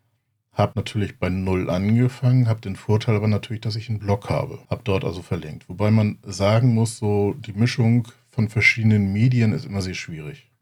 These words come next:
Es sind nicht so viele rübergekommen vom Blog auf YouTube, wie ich vielleicht erwartet hatte oder gehofft hatte. Nicht erwartet, gehofft. Und andererseits heißt es einfach erwarten.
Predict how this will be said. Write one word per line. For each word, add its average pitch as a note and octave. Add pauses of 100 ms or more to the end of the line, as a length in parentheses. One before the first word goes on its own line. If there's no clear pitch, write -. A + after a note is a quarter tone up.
(480)
Es -
sind G2+
nicht B2
so B2
viele A2+
rübergekommen G#2
vom F#2
Blog G2+
auf -
YouTube, G#2
wie F2+
ich -
vielleicht A2
erwartet A2+
hatte G#2+
oder F#2
gehofft G2+
hatte. C3
Nicht -
erwartet, G#2+
gehofft. F#2+ (920)
Und G#2+
andererseits A2
heißt G#2+
es A2
einfach G2+
erwarten. F2